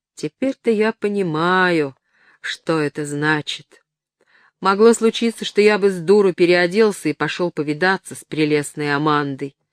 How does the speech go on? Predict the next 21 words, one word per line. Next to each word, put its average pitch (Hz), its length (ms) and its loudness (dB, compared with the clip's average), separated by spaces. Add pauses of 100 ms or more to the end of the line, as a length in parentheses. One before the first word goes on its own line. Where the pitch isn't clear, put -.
(560)
И 190 140 -2
был 262 240 0
бы 147 140 -4
мне 165 260 -4
конец. - 760 -8 (920)
Когда 170 400 0
они 175 200 2
уже 175 200 0
потеряли 175 480 2
надежду 170 520 2
погубить 165 540 -2
меня 147 220 -4
таким 143 320 -4
способом, 139 800 -4 (640)
они, 185 300 0
не 190 100 0
желая 180 380 0
терять 170 400 -2
даром 147 380 -2
такой 151 320 -4
козырь, 226 580 2